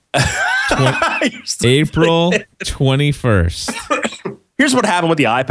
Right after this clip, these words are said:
Speaker 1: uh, the iPhone. I'm like, "I don't want the iPhone. I got this." And I still love this phone. No,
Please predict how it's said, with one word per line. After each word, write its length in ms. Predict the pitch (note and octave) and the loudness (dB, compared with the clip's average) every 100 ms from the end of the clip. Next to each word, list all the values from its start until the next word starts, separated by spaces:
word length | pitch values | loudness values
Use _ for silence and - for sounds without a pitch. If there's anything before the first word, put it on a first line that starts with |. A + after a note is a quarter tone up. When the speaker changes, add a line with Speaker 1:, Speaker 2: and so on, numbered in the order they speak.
| - | -2
Speaker 1:
uh, 80 | B2 | 0
the 120 | B2 | 0
iPhone. 360 | A#2+ C3+ E3 D3 | 0 0 0 2
I'm 80 | B2+ | 0
like, 160 | B2 | 0
"I 160 | E3 F#3 | 0 0
don't 80 | F3+ | 0
want 160 | F3 | 0
the 60 | D#3+ | 0
iPhone. 320 | D3 D3 D3+ | 0 0 -2
I 80 | C3 | 0
got 200 | B2+ B2 | 0 -2
this." 320 | A#2+ A2+ - - _ E3+ | -2 -4 -8 -12 _ -6
And 80 | G#3+ | -2
I 60 | A#3+ | -2
still 260 | - E4 | 0 2
love 200 | F3+ C3 A2+ | 2 0 0
this 180 | G#2+ | -2
phone. 380 | - A#2+ E2+ D#2 | 0 0 0 0
No, 180 | F2 | -2